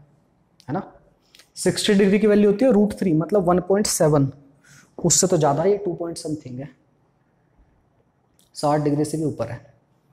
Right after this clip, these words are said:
ठीक है, सत्तर सत्तर डिग्री के आसपास होगा, सत्तर पचहत्तर जो भी होगा। आपको,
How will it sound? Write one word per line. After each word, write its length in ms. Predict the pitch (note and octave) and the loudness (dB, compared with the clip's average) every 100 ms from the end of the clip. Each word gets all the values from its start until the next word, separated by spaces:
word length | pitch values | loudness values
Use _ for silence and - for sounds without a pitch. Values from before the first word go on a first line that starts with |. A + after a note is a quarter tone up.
| _ _ _ | _ _ _
ठीक 180 | - D3+ | -8 -2
है, 60 | G3 | 0
सत्तर 400 | - - - D#3+ | -2 -4 0 0
सत्तर 200 | D#3 D3+ | 0 0
डिग्री 240 | C#3 C3+ | 2 2
के 60 | C3 | 2
आसपास 380 | A#2+ - A#2 - | -2 -6 -12 -12
होगा, 180 | A#2 - - _ | -12 -16 -20 _
सत्तर 260 | - - B2+ | -16 -10 -8
पचहत्तर 380 | D#3 - - C3 | -6 -10 -8 -8
जो 180 | A#2 A2+ | -8 -8
भी 100 | - | -12
होगा। 320 | - - - _ _ _ _ - - - _ _ _ _ G3+ | -20 -20 -20 _ _ _ _ -20 -20 -20 _ _ _ _ -8
आपको, 280 | C#3 - | -8 -2